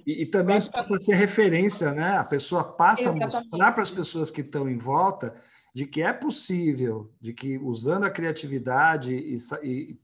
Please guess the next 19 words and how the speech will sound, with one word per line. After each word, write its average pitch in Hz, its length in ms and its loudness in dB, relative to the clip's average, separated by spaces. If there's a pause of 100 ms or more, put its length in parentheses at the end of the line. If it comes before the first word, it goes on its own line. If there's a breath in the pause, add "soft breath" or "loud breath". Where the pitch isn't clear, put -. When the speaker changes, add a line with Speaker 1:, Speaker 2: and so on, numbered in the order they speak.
(140)
Speaker 1:
e, 127 260 -6 (320 loud breath)
e 120 80 -8
chegando 151 400 -2
Speaker 2:
Uhum. 180 60 -2
Speaker 1:
nas 160 200 -6
pessoas 139 400 -6
certas, 151 880 -4 (400 soft breath)
é 131 100 -6
muito 151 400 -2
possível 185 520 -2
você 202 320 -4
prosperar. 214 840 -2
Isso 151 200 -10
que 165 60 -10
é 165 40 -4
muito, 160 500 -4
muito 135 300 -8
bacana. 117 600 -10 (680)
Speaker 2:
Exatamente. 220 1000 -6